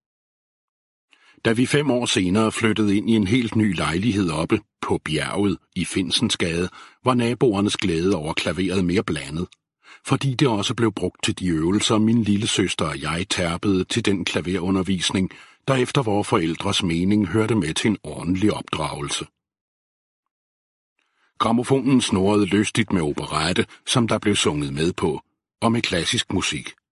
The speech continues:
Når der var lejlighed til det, søgte jeg på radioens lang- og mellembølge efter min egen musik,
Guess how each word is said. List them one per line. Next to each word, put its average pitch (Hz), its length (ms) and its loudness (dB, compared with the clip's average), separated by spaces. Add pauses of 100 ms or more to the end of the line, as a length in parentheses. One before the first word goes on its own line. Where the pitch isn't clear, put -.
(1080)
Når 95 100 0
der 113 80 2
var 117 140 2
lejlighed 117 500 2
til 82 260 0
det, 101 80 -2
søgte 113 360 2
jeg 92 140 0
på 101 100 -2
radioens 90 600 0
lang- 87 240 -2
og 85 80 -2
mellembølge 92 760 2 (240)
efter 107 380 0 (200)
min 85 280 0
egen 76 320 0
musik, 98 500 0